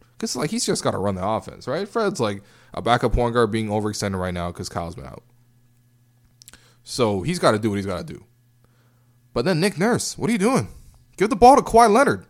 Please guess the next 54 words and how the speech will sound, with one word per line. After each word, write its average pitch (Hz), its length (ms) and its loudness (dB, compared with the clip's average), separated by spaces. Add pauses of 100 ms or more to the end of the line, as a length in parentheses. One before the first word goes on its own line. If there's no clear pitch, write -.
(120)
Call 247 200 8
timeout. 240 540 4
Tell 226 180 2
them, 196 340 -4
give 175 140 -2
the 220 60 0
ball 147 360 4
to 151 120 -4
Kawhi 131 280 0
Leonard. 117 260 -4
He 143 80 -4
was 175 100 -6
the - 80 -6
only 175 160 -2
guy 147 280 0
who 117 100 -4
wanted 127 280 -2
to 101 40 -14
do 143 160 -2
anything 107 280 -6
tonight 98 360 -10 (320)
for 160 180 0
the 147 60 0
Raptors, 101 500 -4 (800)
and 170 80 -4
he 214 60 0
did 240 160 -4
well. 202 280 -4 (1200)
But 143 340 -4
everyone 175 280 0
else, 170 300 -2
just - 200 -8
completely 117 340 -4
trash. 82 460 -8
And, 90 320 -8
uh, 90 220 -6 (520)
it's - 120 -10
just 302 140 -2
a 226 80 6
really 131 320 4
embarrassing 98 500 -2
moment. 85 380 -8
It's 139 160 -4
just 170 180 -2
so, 226 540 0
so 196 480 -2
embarrassing. 104 560 -2
The, 113 100 -6
the 117 220 -4
hype 180 400 0
going 165 240 -2
into 151 160 -6
this 131 200 -2
game, 123 440 -2